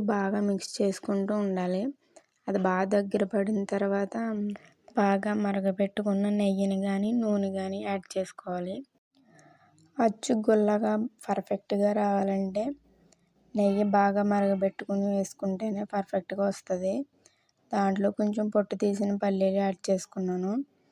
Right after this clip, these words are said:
అంటే మధ్యలో తగులుతూ ఉంటే టేస్ట్ బాగుంటుంది కదా అని. అలా బాగా మిక్స్ చేసుకుంటూనే ఉండాలి.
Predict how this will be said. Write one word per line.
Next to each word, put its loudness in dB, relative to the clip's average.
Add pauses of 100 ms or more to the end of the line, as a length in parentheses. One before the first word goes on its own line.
(600)
అంటే 2
మధ్యలో 2 (120)
తగులుతూ 0
ఉంటే -2
టేస్ట్ -2
బాగుంటుంది -4
కదా -6
అని. -6 (1600)
అలా 0
బాగా 0
మిక్స్ 0
చేసుకుంటూనే 0
ఉండాలి. -2